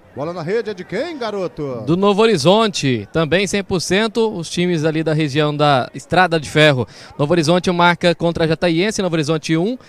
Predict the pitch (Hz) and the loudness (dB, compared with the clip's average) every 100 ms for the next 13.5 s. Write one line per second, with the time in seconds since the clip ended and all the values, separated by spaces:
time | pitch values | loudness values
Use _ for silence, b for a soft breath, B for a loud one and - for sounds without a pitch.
0 | B - 135 185 175 170 160 160 180 160 | B -6 0 2 2 0 -2 0 0 2
1 | 220 - 226 - B B 151 175 180 170 | 0 0 -4 -4 B B -2 0 2 2
2 | 175 175 190 196 196 220 220 - 202 202 | 2 0 0 2 2 2 -2 -6 -2 0
3 | 202 170 196 220 196 196 180 175 208 170 | 2 2 0 -2 0 2 2 2 0 2
4 | 190 247 - - 196 220 214 - 202 208 | 0 0 -4 -6 -2 0 0 -2 -2 0
5 | 196 - 190 220 220 - B B 220 175 | -2 -2 -2 -2 -4 -6 B B -4 0
6 | 202 196 196 - 214 233 202 185 185 190 | 0 0 -4 -2 -2 -4 -4 -2 -2 -4
7 | 196 208 160 120 120 104 208 220 196 - | -4 -4 -2 -2 -4 -8 -8 -8 -8 -8
8 | 233 - 285 - 254 285 302 - 196 226 | -10 -10 -12 -8 -8 -8 -12 -18 -12 -8
9 | 269 269 - 185 185 202 175 165 208 202 | -8 -10 -10 -8 -6 -6 -6 -6 -8 -8
10 | 226 226 220 214 190 160 170 196 202 208 | -6 -4 -6 -10 -12 -10 -10 -10 -14 -12
11 | 285 262 180 147 135 123 127 151 175 147 | -12 -8 -8 -8 -10 -10 -10 -12 -12 -14
12 | 143 139 127 156 151 175 202 - 226 170 | -18 -18 -18 -12 -10 -8 -10 -10 -8 -8
13 | 131 135 139 147 127 | -10 -12 -14 -16 -18